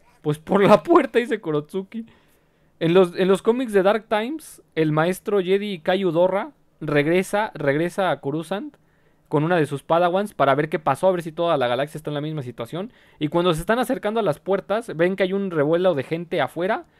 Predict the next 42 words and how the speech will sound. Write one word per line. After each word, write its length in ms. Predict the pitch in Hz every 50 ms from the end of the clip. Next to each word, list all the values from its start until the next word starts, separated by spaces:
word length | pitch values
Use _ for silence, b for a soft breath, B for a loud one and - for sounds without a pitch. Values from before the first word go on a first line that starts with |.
| b b b
y 40 | 135
los 200 | 143 139 - -
clones 360 | - 165 170 180 190 185 -
con 140 | - 151 139
una 160 | 175 170 180
barricada 680 | 160 135 123 123 123 117 - 151 170 190 208 233 226 190
diciéndoles 520 | 143 131 131 165 170 180 175 151 139 -
que 60 | -
el 80 | 131 -
templo 240 | - 170 165 180 165
Jedi 240 | 151 175 175 170
está 240 | 143 - - 160 156
pro-, 100 | 160 156
estrictamente 680 | 139 - - - 160 - - 165 143 143 151 156 160
prohibido. 540 | 151 160 139 120 117 117 120 120 120 143 139 - _ _ _ _ _ _ _ _ _ _ _ _ _ _ _ _ _ _ _ _ _ _ _ _ _ _ _ _ _
Hablando 260 | - 131 151 165 185
en 60 | 185 156
serio, 200 | 190 196 202 190
¿crees 160 | - 190 -
que 80 | -
algunos 280 | 202 170 185 202 202 185
de 60 | 151
los 120 | 127 127 -
personajes 400 | - 135 127 139 165 175 190 170
de 80 | 147
Clone 180 | - - 170 175
Wars 140 | 185 185 175
que 80 | 170
terminaron 360 | 151 - 123 127 135 160 180
en 80 | 180 151
novelas 280 | 127 123 139 160 175 170
puedan 240 | - 160 165 170
regresar 320 | 156 139 123 120 - 151 170
o 80 | 170
cambiar 220 | - 131 127 147 156
su 100 | 156 170
destino 340 | 135 127 - - 147 151 160
en 60 | 139
alguna 260 | 123 120 131 147 151
serie? 380 | 131 - 131 143 175 226 285 - _ _ _ _ _ _ _ _ _ _ _ _ _ _ _
La, 180 | - 131 127 117
como 160 | - 135 131